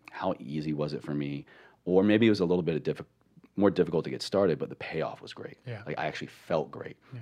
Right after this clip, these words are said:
Speaker 1: Or it was some kind of ripple effect. Pay attention. Um, I think people, if they just took a log, really, uh, I'm not saying count your calories, but just a, a log of one day.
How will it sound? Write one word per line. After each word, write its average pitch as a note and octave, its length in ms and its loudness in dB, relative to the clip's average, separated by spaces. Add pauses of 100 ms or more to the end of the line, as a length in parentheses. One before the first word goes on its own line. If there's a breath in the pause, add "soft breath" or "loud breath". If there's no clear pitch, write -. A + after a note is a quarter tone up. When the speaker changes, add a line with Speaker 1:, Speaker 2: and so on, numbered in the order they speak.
(100)
Speaker 1:
Or D2+ 200 0
it C#2+ 40 0
was D#2 100 -4
some E2+ 120 -6
kind D2+ 160 -6
of C2+ 80 -8
ripple D2 260 -6
effect. - 300 -12
Pay A2+ 180 -4
attention. - 480 -8 (440 loud breath)
Um, C#2+ 480 -2 (600)
I G2 100 2
think D#3+ 160 4
people, A2 300 6
if E2 100 4
they G#2 100 6
just D3 140 0
took A2 120 2
a F2+ 60 4
log, - 460 -4
really, C2 460 -6
uh, C2+ 160 -6
I'm F#2 140 0
not G#2+ 140 2
saying D#2+ 200 2
count D2 200 -8
your C#2+ 80 -10
calories, - 520 -8 (340 loud breath)
but D2+ 160 0
just F#2 280 -4
a, D2 120 2 (100)
a D2 40 0
log F2 340 6
of - 200 4
one C#2 260 -4
day. - 400 -8